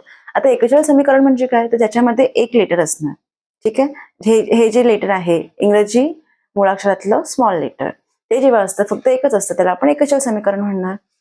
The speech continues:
आता बघा, हे काय करायचं आपल्याला, आपल्याला एकच चल दिलेलं असणार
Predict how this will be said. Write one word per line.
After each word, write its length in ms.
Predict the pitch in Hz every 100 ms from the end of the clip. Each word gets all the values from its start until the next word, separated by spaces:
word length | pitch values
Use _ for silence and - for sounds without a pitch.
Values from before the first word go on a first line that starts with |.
| _ _ _ _ _ -
आता 160 | 226
बघा, 240 | 254 233 254 294 _ _ _ -
हे 60 |
काय 140 | 233 262
करायचं 220 | 262 247
आपल्याला, 360 | 233 233 233 269 - _
आपल्याला 240 | 214 233 247
एकच 300 | 233 285 -
चल 240 | 269 247
दिलेलं 320 | 240 226 226
असणार 280 | 233 226 202